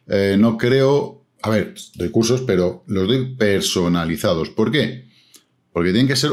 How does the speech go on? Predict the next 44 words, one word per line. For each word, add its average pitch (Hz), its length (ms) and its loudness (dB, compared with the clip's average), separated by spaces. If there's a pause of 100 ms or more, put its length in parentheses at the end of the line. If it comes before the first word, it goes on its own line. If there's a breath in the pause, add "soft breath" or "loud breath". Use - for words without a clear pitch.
uno 107 200 2
a 110 40 2
uno, 139 280 2
cada 95 240 0
uno 131 160 2
es 120 60 0
distinto, 98 560 -2
¿vale? 107 200 0
Lo 175 80 0
he - 40 2
dicho 98 180 -2
mil 85 140 0
veces. - 380 -6 (540 loud breath)
Eh, 98 960 0 (720)
pero 95 440 2
sé 113 260 0
que 120 100 2
hay 120 80 4
algunos 131 380 2
que 110 120 0
me 98 80 0
estáis, 104 320 -2
"No, 123 140 2
en 131 120 2
vídeo, 160 400 2
tal 170 280 0
cual". 160 160 -2
Vale, 98 240 0
yo 110 120 2
puedo - 100 0
hacer 156 120 0
un 151 80 2
curso 143 220 0
en 110 100 4
vídeo, 104 400 0
pero 117 240 4
lo, 131 360 0 (680 loud breath)
tengo 139 220 4
que 147 120 0
condicionarlo 117 640 4
de 127 60 4
alguna 120 260 2
forma 113 520 0 (600 loud breath)
a 117 540 0